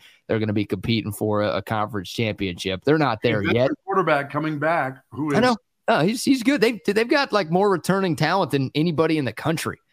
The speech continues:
Speaker 1: Like, I think Phil Steele literally has Kansas as, like, his number one team in return, in terms of returning production. So they've got a lot of guys back. Like, they, they should be,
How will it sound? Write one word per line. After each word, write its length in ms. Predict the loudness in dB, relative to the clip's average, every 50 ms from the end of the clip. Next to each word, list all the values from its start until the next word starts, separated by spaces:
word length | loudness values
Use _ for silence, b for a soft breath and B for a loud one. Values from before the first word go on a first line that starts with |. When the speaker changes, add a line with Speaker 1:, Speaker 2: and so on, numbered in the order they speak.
| _ _ _ _ -4
Speaker 1:
Like, 80 | -4
I 80 | -2 -2
think 160 | -2 -4 -4
Phil 180 | -2 -2 -2 -2
Steele 300 | -2 0 0 2 2 2
literally 300 | 2 2 2 0 0 0
has 220 | 0 0 -2 -2
Kansas 400 | -2 -2 -2 -2 -2 -4 -4 -4
as, 140 | -4 -4 -4
like, 140 | -4 -4 -4
his 100 | -4 -2
number 300 | -2 -2 0 0 0 0
one 240 | 0 0 -2 -4 -4
team 280 | -4 -4 -2 -2 -2
in 120 | -2 -4 -4
return, 340 | -6 -4 -4 -2 -4 -2 -2
in 160 | -4 -4 -4
terms 320 | -4 -4 -4 -4 -4 -2
of 240 | 0 0 0 -2 -4 B B B B B B B B
returning 480 | -4 -4 -2 0 0 2 2 2 0
production. 500 | 0 0 0 0 0 0 -2 -4 -6 -8 -10 b b b b b b b
So 140 | -4 0 2
they've 120 | 2 2
got 160 | 2 2 0
a 40 | 2
lot 160 | 0 0 0
of 80 | 0 0
guys 180 | 0 -2 -2 -4
back. 380 | -4 -4 -4 -4 -6 -6 -6
Like, 120 | -8 -4 -2
they, 120 | -4 -2
they 160 | 0 0 -2
should 340 | -2 -2 0 0 0 0 2
be, 380 | 2 4 4 4 2 0 -2